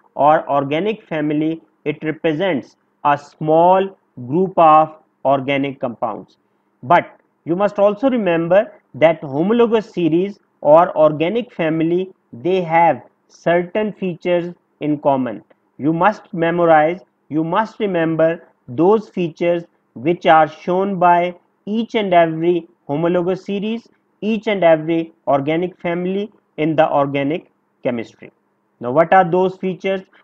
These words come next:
which are common for all the homologous series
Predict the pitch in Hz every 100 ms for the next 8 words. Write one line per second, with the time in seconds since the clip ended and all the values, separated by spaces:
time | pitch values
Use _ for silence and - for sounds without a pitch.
0 | _ 127 156 170 165 160 160 165 185 190
1 | 196 _ _ - 151 147 - 151 180 190
2 | 175 175 185 185 180 - 190 190 202